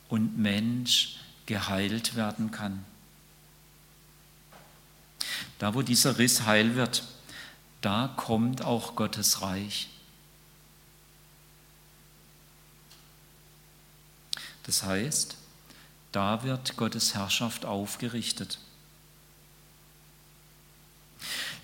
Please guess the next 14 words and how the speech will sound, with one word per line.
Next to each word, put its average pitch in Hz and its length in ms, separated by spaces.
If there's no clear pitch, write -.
Da, 123 280
wo 180 80
dieser 151 440
Riss 147 360
heil 143 420
wird, 151 380
da 110 200
wird 131 180
auch 139 300
Gottes 131 380
Name 113 440
geheiligt. 131 720
Das - 200
heißt, 113 500